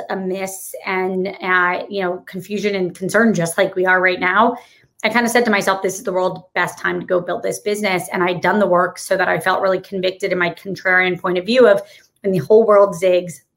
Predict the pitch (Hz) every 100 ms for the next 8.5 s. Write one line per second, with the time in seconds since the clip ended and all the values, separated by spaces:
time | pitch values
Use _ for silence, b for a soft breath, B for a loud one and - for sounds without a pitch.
0 | _ - 175 113 139 - _ _ _ _
1 | _ _ - 190 190 190 170 B B -
2 | 202 208 214 208 196 202 190 220 381 -
3 | 226 208 196 202 202 208 202 190 202 202
4 | 208 202 196 214 214 220 254 302 247 208
5 | 208 B B B - 214 214 208 214 185
6 | 214 220 - 196 190 202 202 202 190 190
7 | - 185 185 190 - 196 190 185 190 185
8 | 185 175 175 185 190